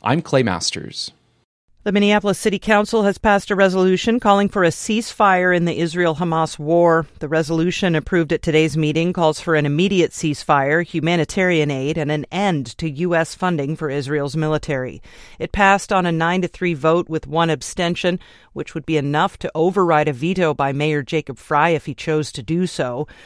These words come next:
Speaker 2: Frey earlier issued a statement calling the resolution language, quote, "one-sided and divisive." The resolution is a symbolic move. Proponents hope it will add pressure to state and federal lawmakers to support a ceasefire.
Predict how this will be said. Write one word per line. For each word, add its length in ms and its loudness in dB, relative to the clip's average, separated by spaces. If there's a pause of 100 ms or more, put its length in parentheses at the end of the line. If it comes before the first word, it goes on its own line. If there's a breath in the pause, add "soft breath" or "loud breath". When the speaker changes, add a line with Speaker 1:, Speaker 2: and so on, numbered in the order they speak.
(160 loud breath)
Speaker 2:
Frey 380 0
earlier 480 0
issued 360 -4
a 40 -2
statement 460 -4
calling 300 0
the 80 -4
resolution 640 -4
language, 440 -4
quote, 260 -2 (280 soft breath)
"one-sided 840 0
and 140 -2
divisive." 680 -2 (400 soft breath)
The 100 -10
resolution 540 0
is 100 0
a 60 -2
symbolic 640 2
move. 480 0
Proponents 580 0
hope 300 -2
it 120 -2
will 220 -2
add 300 0
pressure 400 -2
to 160 -10
state 400 -2
and 120 -2
federal 380 0
lawmakers 640 -2
to 100 -8
support 520 -4
a 60 -8
ceasefire. 840 -10